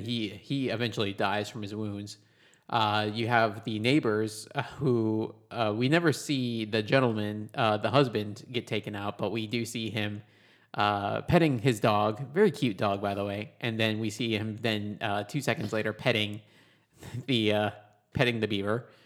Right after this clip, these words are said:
which so much. Uh, I,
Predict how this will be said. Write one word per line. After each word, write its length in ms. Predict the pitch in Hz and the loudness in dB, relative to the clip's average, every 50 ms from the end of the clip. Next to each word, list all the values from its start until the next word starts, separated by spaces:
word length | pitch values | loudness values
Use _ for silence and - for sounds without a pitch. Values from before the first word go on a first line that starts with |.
| _ _ _ _ _ - | _ _ _ _ _ -10
which 380 | - - - - - - - - _ _ - - - - - - _ _ _ _ - - | -8 -8 -6 -6 -6 -6 -8 -12 _ _ -20 -20 -20 -20 -20 -20 _ _ _ _ -20 -16
so 240 | - - - 185 180 | -10 0 4 6 6
much. 260 | 151 127 113 - - - - - - - - - | 8 6 6 4 0 -12 -16 -20 -20 -16 -8 -6
Uh, 120 | 127 120 - - | -6 -6 0 4
I, 260 | 147 151 - 180 156 | 4 4 4 4 0